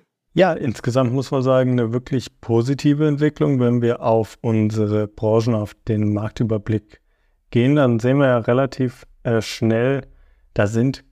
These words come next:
kaum Branchen im negativen Bereich. Also bis auf die Versorger, den, das Gesundheitswesen und den Basiskonsum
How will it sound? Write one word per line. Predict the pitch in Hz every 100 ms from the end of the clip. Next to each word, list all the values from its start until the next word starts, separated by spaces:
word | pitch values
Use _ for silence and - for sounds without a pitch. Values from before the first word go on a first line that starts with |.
| -
kaum | - 127 139 139
Branchen | - 110 113 113 117 131 -
im | 123 117 113
negativen | 127 202 135 - 101 104
Bereich. | 107 101 104 101 -
Also | 104 101
bis | 123 135
auf | 113
die | 107
Versorger, | 110 104 113 127 131 120
den, | 117 113 120 117
das | 107
Gesundheitswesen | - 107 113 117 117 117 113 104 113
und | 107 104 110
den | 104 104
Basiskonsum | 113 139 113 - 107 104 110